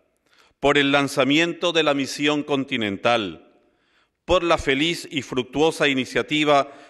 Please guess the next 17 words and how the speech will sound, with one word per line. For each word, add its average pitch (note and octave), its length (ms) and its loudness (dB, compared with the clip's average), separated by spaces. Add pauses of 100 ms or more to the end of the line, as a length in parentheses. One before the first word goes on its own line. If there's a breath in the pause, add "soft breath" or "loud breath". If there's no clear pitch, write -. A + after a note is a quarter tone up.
del A#2 220 2
año D3 220 2
paulino D#3+ 640 0 (640)
y E3 180 -4
por D#3+ 240 0
el D3 140 2
recién C3+ 640 -2
decretado B2 920 0
año A#2+ 440 -2
sacerdotal. G2 920 -2 (720 soft breath)
Son D3 380 0
para A2+ 220 0
nosotros C3+ 640 -4 (360 soft breath)
motivos D3+ 560 0
de B2 80 2
especial D3 540 0
gratitud C3 720 -4